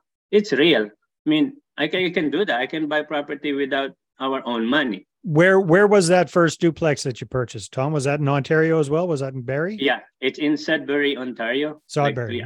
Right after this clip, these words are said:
Speaker 2: okay.
Speaker 1: three
Speaker 2: Mm-hmm.
Speaker 1: hours from Barrie. So I bought that, and
Speaker 2: Yeah.
Speaker 1: then,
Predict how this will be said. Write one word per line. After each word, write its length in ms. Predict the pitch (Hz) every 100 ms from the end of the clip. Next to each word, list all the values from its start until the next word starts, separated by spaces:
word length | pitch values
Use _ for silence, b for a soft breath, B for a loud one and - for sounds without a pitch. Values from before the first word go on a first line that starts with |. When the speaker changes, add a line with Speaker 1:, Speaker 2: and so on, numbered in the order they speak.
| 123
Speaker 2:
okay. 240 | 117 127 -
Speaker 1:
three 160 | 123
Speaker 2:
Mm-hmm. 100 | 117
Speaker 1:
hours 240 | 113 113 110 -
from 220 | 110 104
Barrie. 400 | 107 107 104 107 _ _ _ _ _ -
So 160 | 123
I 100 | 117
bought 360 | 113 135 160 123
that, 260 | 107 139 - _ _ -
and 160 | 113
Speaker 2:
Yeah. 60 | 117
Speaker 1:
then, 180 | 120 123